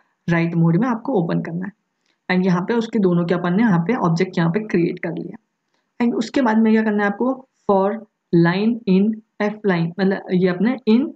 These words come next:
फाइल, मतलब ये आपके, आपके पास में रीड मोड में है। And उसके बाद में क्या करना है, आउटलाइन, मतलब जो आपका आउट फाइल है उसमें राइट करना है one by one। So इस तरीके से आप कर सकते हैं। And एक और तरीका जो कि मैंने आपको लास्ट उसमें ल-,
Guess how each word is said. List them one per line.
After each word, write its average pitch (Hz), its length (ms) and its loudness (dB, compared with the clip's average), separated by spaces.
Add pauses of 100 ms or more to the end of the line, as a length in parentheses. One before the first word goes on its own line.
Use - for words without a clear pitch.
(340)
फाइल, 165 220 -2
मतलब 175 340 0
ये 175 80 2
आपके, 175 220 -4
आपके 254 320 -4
पास 202 240 -2
में 285 160 2
रीड 180 440 4
मोड 165 180 2
में 160 100 0
है। 165 80 0 (480)
And 196 160 2
उसके - 240 -2
बाद 220 120 0
में 214 140 2
क्या 214 100 2
करना 214 220 2
है, 277 120 -2 (220)
आउटलाइन, 196 480 0
मतलब 180 280 0
जो - 180 -12 (120)
आपका 170 220 -2 (160)
आउट 220 240 0 (120)
फाइल 202 300 0
है 220 120 -2 (760)
उसमें 214 300 4
राइट 185 360 0
करना 190 200 0
है 269 120 -4 (320)
one 170 300 2
by 196 100 0 (160)
one। - 180 -10 (280)
So 220 120 0
इस - 160 -2
तरीके 175 280 0
से 196 140 -4
आप 220 240 -4
कर 196 80 -2
सकते 185 340 -8
हैं। 196 120 -8 (720)
And 262 160 2 (140)
एक 220 180 2
और 269 120 -2
तरीका 220 260 0
जो 208 160 2
कि 208 100 -4
मैंने 190 180 2
आपको 180 180 -2
लास्ट 190 300 -2 (160)
उसमें 196 360 2
ल-, 190 240 2